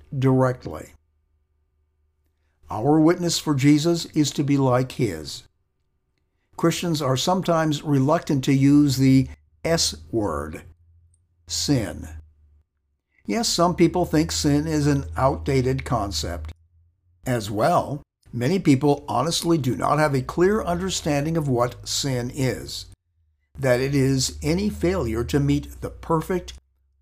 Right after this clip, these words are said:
holy, righteous character and standards of God. Make no mistake,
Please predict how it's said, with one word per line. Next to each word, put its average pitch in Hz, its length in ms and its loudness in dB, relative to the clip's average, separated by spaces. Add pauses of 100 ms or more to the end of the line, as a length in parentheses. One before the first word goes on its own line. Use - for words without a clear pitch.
(100)
holy, 151 560 2 (340)
righteous 123 580 -2
character 156 600 -2 (100)
and 131 220 -6
standards 104 880 -4
of 120 180 -6
God. 85 420 -8 (1600)
Make 123 320 -2
no 117 180 -2
mistake, 147 640 -4